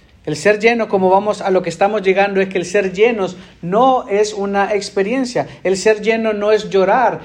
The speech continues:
El ser lleno no es sentir escalofríos. El ser lleno no es saltar como gallina. El, el ser lleno no es ponerte a temblar vigorosamente. El ser lleno es todo lo contrario, es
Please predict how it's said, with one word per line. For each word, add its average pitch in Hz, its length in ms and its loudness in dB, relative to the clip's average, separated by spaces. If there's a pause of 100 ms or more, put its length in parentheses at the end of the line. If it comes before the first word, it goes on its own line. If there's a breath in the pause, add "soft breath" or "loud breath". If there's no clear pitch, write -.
(140 loud breath)
El 190 120 0
ser 220 280 2
lleno 233 300 0
no 214 180 0
es 220 80 0
sentir 220 320 -2
escalofríos. 208 920 0 (160 loud breath)
El 185 140 0
ser 220 240 2
lleno 240 260 2
no 208 120 -4
es 220 140 0
saltar 208 480 2
como 208 260 -2
gallina. 175 600 0 (220 loud breath)
El, 185 380 0
el 202 140 -2
ser 233 280 4
lleno 240 380 0
no 208 180 0
es 226 60 2
ponerte 214 440 -2
a 208 100 2
temblar 202 600 2
vigorosamente. 190 920 -2 (160 loud breath)
El 185 120 -4
ser 233 320 2
lleno 220 300 0
es 208 160 -4
todo 247 220 2
lo 262 120 -2
contrario, 190 560 -2
es 165 200 -6